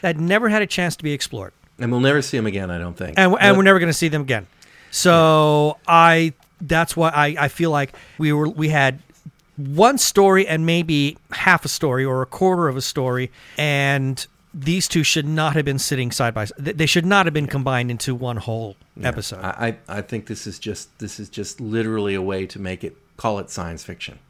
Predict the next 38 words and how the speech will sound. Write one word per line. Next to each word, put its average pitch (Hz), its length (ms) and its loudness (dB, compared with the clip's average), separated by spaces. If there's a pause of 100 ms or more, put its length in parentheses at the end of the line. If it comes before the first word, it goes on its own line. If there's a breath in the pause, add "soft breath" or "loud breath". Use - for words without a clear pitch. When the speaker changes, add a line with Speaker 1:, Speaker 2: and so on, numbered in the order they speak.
(160 soft breath)
Speaker 1:
And 160 140 -2
I, 160 120 0
Speaker 2:
When - 100 0
Speaker 1:
and 185 100 2
I 180 40 6
Speaker 2:
time 175 100 4
Speaker 1:
wish 214 140 2
they 196 80 4
Speaker 2:
travel 175 100 4
Speaker 1:
hadn't 180 160 2
Speaker 2:
is 175 60 -4
Speaker 1:
done 139 140 2
Speaker 2:
such - 40 -2
Speaker 1:
that. 107 200 -4 (460 loud breath)
Speaker 2:
Now, 226 240 6
Speaker 1:
I - 120 2
Speaker 2:
now 208 120 6
Speaker 1:
wish 320 120 6
Speaker 2:
here's 320 80 2
Speaker 1:
they 190 80 4
hadn't 180 240 2
done 131 180 2
that. 120 240 0
I, 151 200 0 (260)
I, 151 160 -2
in 147 140 -4
fact, 156 320 -2 (200 loud breath)
Speaker 2:
I 143 80 6
think 147 200 2
Speaker 1:
if 151 40 0
Speaker 2:
a 147 40 4
Speaker 1:
you - 20 0
Speaker 2:
straight 147 140 6
Speaker 1:
look 131 100 4
at 135 40 4
Speaker 2:
historical 127 460 -2
would 123 140 -2
be, 120 120 -6